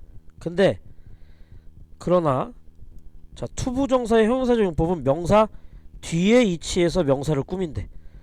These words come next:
자, 예문으로 보는 게 가장 이해가 쉽서-, 쉬워. 자, 일 번을 보면은,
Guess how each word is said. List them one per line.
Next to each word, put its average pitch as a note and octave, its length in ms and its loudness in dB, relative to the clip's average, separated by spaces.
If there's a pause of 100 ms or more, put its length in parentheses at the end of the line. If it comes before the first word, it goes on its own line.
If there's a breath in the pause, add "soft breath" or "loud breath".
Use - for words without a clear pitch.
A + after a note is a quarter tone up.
(340 soft breath)
자, C3+ 140 -6
예문으로 A3+ 480 0
보는 F3 260 0
게 E3+ 80 0
가장 F3+ 340 -2
이해가 D3+ 340 2
쉽서-, E3+ 540 0
쉬워. G3 480 2 (2000 soft breath)
자, C3+ 160 -6
일 A3+ 180 -2
번을 B3+ 240 4
보면은, E3 500 0